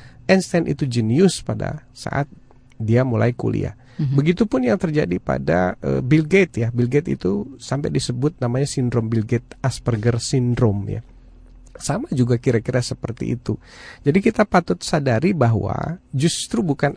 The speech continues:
Speaker 1: anaknya yang kita persalahkan atau diterapi, tapi orang tuanya yang belajar bagaimana sih otak kanan ini merekam, merecord, dan belajar. Dan cara-cara itu dituangkan dengan detail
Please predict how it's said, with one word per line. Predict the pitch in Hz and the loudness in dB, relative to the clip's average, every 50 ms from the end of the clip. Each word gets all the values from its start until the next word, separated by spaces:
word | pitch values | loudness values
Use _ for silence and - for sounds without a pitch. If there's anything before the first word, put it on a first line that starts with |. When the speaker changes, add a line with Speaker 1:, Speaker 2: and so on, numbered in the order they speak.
| - - | -2 -2
Speaker 1:
anaknya | 139 135 143 - - - - 143 131 | 0 0 0 -2 -2 -2 -2 -2 0
yang | 131 127 117 110 120 | 0 0 -2 -2 -4
kita | - - - - - - | -6 -8 -10 -6 -6 -6
persalahkan | - - - 131 - - 123 107 92 101 - - - - 101 98 123 156 - | -4 -4 -6 -4 -2 -2 -2 -2 -2 -4 -6 -8 -6 -4 -4 -4 -4 -4 -4
atau | - 120 - 123 123 | -4 -2 -2 -2 -2
diterapi, | 120 120 117 - - 107 - - - - - 175 190 226 - | -2 -4 -4 -2 -4 -4 -4 -6 -8 -4 -4 -4 -4 -2 -2
tapi | - 143 - - - - - 143 | -4 -4 -2 -4 -6 0 2 4
orang | 147 151 151 151 151 147 | 4 4 2 0 -2 -4
tuanya | - - 151 139 123 117 123 135 165 185 | 0 2 2 2 2 2 0 0 0 0
yang | 185 156 139 127 123 120 | 2 0 0 0 0 2
belajar | 113 110 107 104 107 139 143 | 2 4 2 4 2 2 4
bagaimana | 135 135 127 120 123 113 101 92 85 95 110 135 - - | 4 4 4 4 2 0 0 -2 -2 -2 0 0 -2 -2
sih | - - 247 269 - - - - - - - - - - _ _ - - | -2 -2 -2 -2 -4 -8 -16 -20 -20 -20 -20 -20 -20 -20 _ _ 0 0
otak | 147 - - - - - | 0 0 -2 -6 -4 -2
kanan | - 135 135 135 135 131 - - | -2 0 0 0 -2 -4 -4 -4
ini | - 123 120 127 151 180 185 - _ - | -2 0 0 2 0 0 -2 -2 _ 4
merekam, | 131 135 127 131 127 - - - 117 117 135 156 170 202 - - | 4 6 6 4 2 -2 -4 -2 0 0 0 -2 -6 -8 -2 2
merecord, | 123 123 117 120 120 123 - - - - 151 165 - _ _ 117 | 2 4 4 2 0 0 -4 -10 -4 -2 -2 -2 -2 _ _ -2
dan | 117 117 123 120 | 0 2 2 4
belajar. | 110 107 104 101 107 113 113 120 110 92 85 - - _ _ - _ - - - - | 4 4 4 4 2 2 2 2 2 0 0 -4 -10 _ _ -20 _ -20 -20 -16 -6
Dan | - 113 110 | -4 -2 -2
cara-cara | 113 - 127 123 131 127 127 - 151 147 139 139 - | 2 2 2 4 4 2 2 2 2 2 2 2 2
itu | - 147 143 - - 226 180 | 2 0 0 2 2 2 2
dituangkan | 156 147 - - 147 151 143 143 147 - 165 170 | 2 0 0 2 2 4 2 2 2 0 0 0
dengan | 156 135 123 120 117 | 0 0 2 2 2
detail | 117 117 113 - - 135 151 156 160 | 2 0 0 0 0 0 0 0 -2